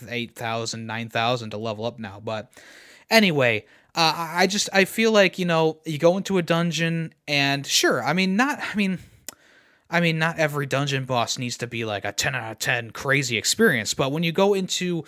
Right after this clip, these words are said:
you go through that golden fog wall and you see an enemy who you've beaten, like, fifteen times, who isn't even, like, a different, like, he doesn't even have anything different about him other than, "Hey, it's named and he has a big health bar." That's just kind of disappointing to me, you know?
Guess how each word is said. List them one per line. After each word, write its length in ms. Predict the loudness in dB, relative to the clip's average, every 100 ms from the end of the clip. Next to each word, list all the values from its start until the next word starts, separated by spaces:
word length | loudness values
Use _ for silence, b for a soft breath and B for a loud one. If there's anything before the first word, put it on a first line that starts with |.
| B B
you 100 | -6
go 200 | 2 2
through 160 | 2 0
that 260 | -2 -2 -2
golden 340 | 0 2 0
fog 500 | 0 2 6 4 2
wall 460 | -2 0 -2 -4 B B B B 0
and 260 | 4 4
you 120 | 2 0
see 340 | 0 2 0
an 100 | 0
enemy 520 | 0 2 2 -2 -4 -4
who 240 | -4 -4
you've 260 | -4 -6 -6
beaten, 340 | -6 -6 -2
like, 180 | -2 -2
fifteen 640 | -4 -4 -4 -6 -6 -6
times, 640 | -4 0 2 2 0 -2 B B
who 160 | -6 -4
isn't 260 | -4 -4 -6
even, 340 | -4 -2 0
like, 240 | 0 0 0
a 100 | -4
different, 580 | 0 -2 0 -2 -4 -2
like, 260 | -2 0
he 80 | -2
doesn't 180 | -2 -2
even 160 | -4
have 160 | 0 2
anything 260 | 2 -2 -2
different 380 | -4 -2 -4
about 360 | -4 2 4 4
him 200 | 0 0
other 180 | 0 2
than, 260 | 0 -2 -8 B B
"Hey, 220 | 0 2 2
it's 200 | 0 -4
named 380 | -4 -4 -4
and 60 | -4
he 80 | -2
has 100 | -2
a 60 |
big 200 | -2 -4
health 300 | 0 0 0
bar." 300 | -2 -2 -4 B B B B B
That's 400 | -4 2 2 2
just 180 | -2 -2
kind 220 | 0 2
of 100 | 2
disappointing 720 | 2 0 0 -4 -6 -4 -6
to 100 | -8
me, 220 | -10 -10 -10
you 120 | -4
know? 320 | -2 -2 -4